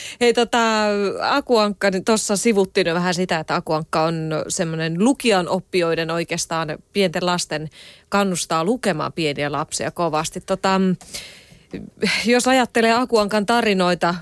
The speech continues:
Klondikin seikkailuita ja muita, niin kyllähän se on jonkunlainen historian ja kulttuurinkin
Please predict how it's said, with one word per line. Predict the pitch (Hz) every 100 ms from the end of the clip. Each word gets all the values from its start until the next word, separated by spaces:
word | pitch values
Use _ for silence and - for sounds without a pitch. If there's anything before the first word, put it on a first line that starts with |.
| 160 -
Klondikin | 208 202 190 170 175
seikkailuita | 196 180 - 185 175 180
ja | 185
muita, | 196 202 185
niin | 185
kyllähän | 233 226
se | 226
on | 220 214
jonkunlainen | 226 214 202 202 196 185 190 185 - - -
historian | 226 226 - 196 175 170 165
ja | 170
kulttuurinkin | - 233 185 175 135 - 170 147